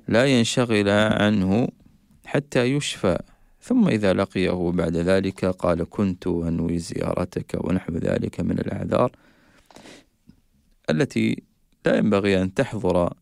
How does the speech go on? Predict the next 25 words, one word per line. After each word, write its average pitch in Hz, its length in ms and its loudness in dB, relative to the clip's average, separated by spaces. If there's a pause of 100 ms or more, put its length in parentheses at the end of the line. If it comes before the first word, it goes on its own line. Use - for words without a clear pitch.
(480)
عند 95 240 0
علم 98 300 0
الإنسان 101 800 0
بمرض 90 1200 0 (960)
من 82 340 -2
أراد 82 400 0
أن 95 320 -2
يعوده. - 720 -4 (840)
كذلك 147 440 0
أيضا 139 240 2
من 107 160 0
الآداب 95 720 2
عيادة 95 480 0
المريض 92 480 0 (380)
حتى - 360 -4
ولو 196 280 2
كان 180 320 0
صغيرا، 127 480 -2 (200)
فإن - 380 -4
النبي 90 360 -2
صلى - 260 -6
الله 87 340 -2
عليه 92 360 -2
وسلم 131 560 -2 (640)
قد، 95 220 -2